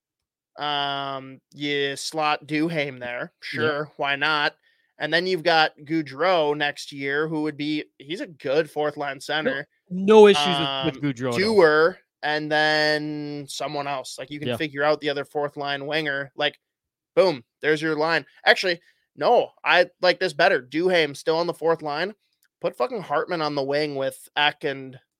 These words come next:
Speaker 1: Moose.
Speaker 2: Yeah, yep.
Speaker 1: 'Cause he's, he's not a good center.
Speaker 2: No.
Speaker 1: He's a good player. He's not a good center. <laughs>
Speaker 2: Yeah, he,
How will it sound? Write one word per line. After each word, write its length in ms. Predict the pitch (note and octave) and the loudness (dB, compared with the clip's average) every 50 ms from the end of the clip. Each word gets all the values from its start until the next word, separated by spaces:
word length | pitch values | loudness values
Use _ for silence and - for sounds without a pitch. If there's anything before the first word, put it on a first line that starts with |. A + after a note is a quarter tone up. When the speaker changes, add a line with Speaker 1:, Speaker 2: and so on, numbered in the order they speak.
| _ | _
Speaker 1:
Moose. 320 | C#3 D3+ D3 C3 B2 - B2 | -6 -4 -4 -4 -4 -4 -2
Speaker 2:
Yeah, 180 | B2+ D3+ G3 E3 - _ _ _ _ | 0 0 0 -2 -6 _ _ _ _
yep. 220 | - B2+ D3 E3 - _ _ _ _ _ _ _ _ _ _ _ _ _ | -8 -6 -6 -6 -6 _ _ _ _ _ _ _ _ _ _ _ _ _
Speaker 1:
'Cause 100 | E3+ E3 | -4 -2
he's, 140 | G#3 G3 D3+ - _ | -2 -2 -4 -8 _
he's 380 | D#3+ _ _ _ _ - - | -20 _ _ _ _ -12 0
not 120 | G3 G#3 A3 | 2 2 2
a 40 | E3 | 2
good 200 | B2+ A#2+ - - | 0 -4 -6 -4
center. 360 | - C#3+ B2+ - A#2+ D3 - - _ - C4 - _ _ _ _ | -4 -6 -6 -6 -8 -12 -14 -16 _ -20 -20 -20 _ _ _ _
Speaker 2:
No. 160 | C3+ C3 E3+ A#2+ | -10 -10 -10 -8
Speaker 1:
He's 100 | - D#3+ G3+ | -4 -2 -2
a 40 | C#4+ | -2
good 80 | A#3 A3 | -2 2
player. 400 | F3 G3+ A#3 A3 F3 C#3 C3 - | 6 10 10 10 10 8 4 -2
He's 80 | D3+ D3+ | -4 0
not 140 | F3+ G#3 F#3+ | 2 2 2
a 40 | F3 | 2
good 160 | E3+ D#3 D#3+ | 0 -2 0
center. 300 | - D#3+ C3+ A#2+ A2 - - | 0 -2 -2 -2 -6 -12 -16
<laughs> 240 | - - - A3 - | -18 -16 -16 -14 -12
Speaker 2:
Yeah, 260 | B2+ G#2+ F#2+ F#2+ - | -10 -12 -12 -12 -14
he, 360 | - C3+ D#3 E3 D#3+ D3 D3 | -10 -8 -6 -6 -6 -8 -10